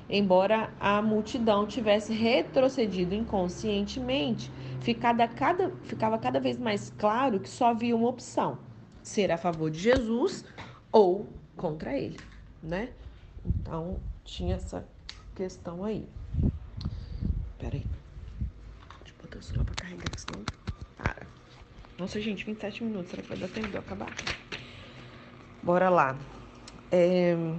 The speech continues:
Vamos falar um pouquinho, antes de acabar, sobre a geografia dos evangelhos.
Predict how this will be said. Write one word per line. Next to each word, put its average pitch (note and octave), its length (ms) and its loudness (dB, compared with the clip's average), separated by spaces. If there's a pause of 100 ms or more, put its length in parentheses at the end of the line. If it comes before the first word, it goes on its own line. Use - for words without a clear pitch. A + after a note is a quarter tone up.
(720)
Vamos G#3+ 240 2
falar G3+ 200 10
um A3+ 80 6
pouquinho, A3+ 400 2
antes G3+ 180 4
de F3+ 80 4
acabar, F3+ 340 4
sobre G#3 260 6
a G#3 40 6
geografia A3 640 4
dos F3 200 2
evangelhos. E3+ 600 0